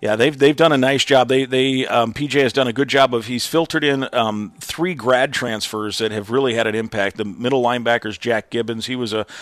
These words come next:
a record-setting tackler for Abilene Christian F C S team the last handful of years out of Texas,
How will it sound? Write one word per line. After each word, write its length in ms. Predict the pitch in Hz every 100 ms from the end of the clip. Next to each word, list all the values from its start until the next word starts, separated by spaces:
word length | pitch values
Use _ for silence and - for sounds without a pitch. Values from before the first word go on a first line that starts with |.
| -
a 100 | -
record-setting 600 | 104 147 196 165 160 139 117
tackler 400 | 127 127 135 120
for 200 | 117 -
Abilene 460 | 131 165 156 123
Christian 480 | 107 - 151 - 101
F 180 | 104 127
C 320 | - 165 147
S 160 | 104 -
team 340 | - 104 104
the 80 | 104
last 280 | 113 110 -
handful 380 | 117 104 110
of 100 | 104
years 220 | 110 110 110
out 100 | 107
of 100 | -
Texas, 480 | 123 120 - 107